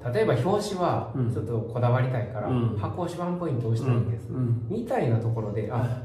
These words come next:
Speaker 1: 部数は、そうですね。まあ、百、二百から、
Speaker 2: うん。
Speaker 1: 多くても五百なんですと。
Speaker 2: うん。うん。うん。
Speaker 1: いう、これ結構多いんですよ。
Speaker 2: 結構そんな感じの、
Speaker 1: ありますよね。
Speaker 2: やわっとしたのありますよ。むしろそういうし-、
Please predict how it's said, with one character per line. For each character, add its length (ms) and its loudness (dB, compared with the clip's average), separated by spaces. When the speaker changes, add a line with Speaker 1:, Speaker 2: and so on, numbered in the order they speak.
Speaker 1:
部 100 0
数 240 -4
は、 500 0
そ 220 -8
う 40 -12
で 60 -14
す 180 -16
ね。 380 -4
ま 380 -4
あ、 60 -18
百、 220 -2
二 120 4
百 260 -4
か 100 -10
ら、 140 -2
Speaker 2:
う 40 2
ん。 240 4
Speaker 1:
多 20 0
く 80 -2
て 100 2
も 120 2
五 80 2
百 260 4
な 80 -4
ん 240 2
で 60 -2
す 60 -6
と。 60 -8
Speaker 2:
う 40 -4
ん。 40 0
う 20 2
ん。 40 4
う 40 4
ん。 300 0
Speaker 1:
い 100 -4
う、 160 -2
こ 100 0
れ 80 4
結 200 0
構 120 4
多 60 8
い 60 6
ん 80 4
で 60 -2
す 60 -4
よ。 160 -6
Speaker 2:
結 160 6
構 80 6
そ 140 8
ん 20 8
な 100 8
感 220 8
じ 100 2
の、 360 8
Speaker 1:
あ 60 10
り 60 10
ま 40 10
す 0 -
よ 0 -
ね。 40 10
Speaker 2:
や 160 12
わ 60 4
っ 20 6
と 80 6
し 60 6
た 80 6
の 80 4
あ 60 4
り 80 4
ま 100 6
す 140 2
よ。 60 0
む 140 4
し 100 4
ろ 120 8
そ 140 6
う 20 8
い 40 10
う 40 8
し-、 240 2